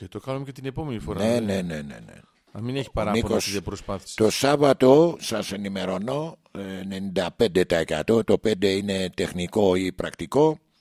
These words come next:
Speaker 2: ο Νίκος θα είναι στο Βασίλη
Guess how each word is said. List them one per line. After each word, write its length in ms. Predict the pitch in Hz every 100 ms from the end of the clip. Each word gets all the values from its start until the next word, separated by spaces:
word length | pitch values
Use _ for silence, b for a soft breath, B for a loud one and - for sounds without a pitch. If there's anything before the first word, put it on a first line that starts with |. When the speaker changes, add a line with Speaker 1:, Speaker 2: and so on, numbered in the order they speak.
| b b b b b b _
Speaker 2:
ο 180 | - 95
Νίκος 540 | 101 127 160 156 - -
θα 340 | - 104 101
είναι 420 | 123 139 156 151 -
στο 300 | - - 107
Βασίλη 680 | 98 90 - 131 147 151